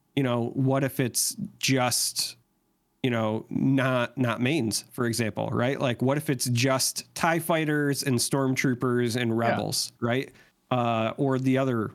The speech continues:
Speaker 1: way around, right? What if it's only uniques? Or what if it's uh, no Jedi? What if it's just Jedi versus, uh, versus Sith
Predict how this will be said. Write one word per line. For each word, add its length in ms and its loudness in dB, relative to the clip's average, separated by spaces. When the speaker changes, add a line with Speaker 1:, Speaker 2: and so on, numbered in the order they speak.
Speaker 1:
way 160 0
around, 340 0
right? 220 -2
What 160 0
if 120 -2
it's 160 -4
only 280 2
uniques? 640 0
Or 300 0
what 160 0
if 160 -4
it's 320 -2
uh, 160 0
no 300 2
Jedi? 520 0
What 180 0
if 120 -4
it's 160 -4
just 300 -2
Jedi 380 0
versus, 560 -2
uh, 140 0
versus 560 0
Sith 460 -2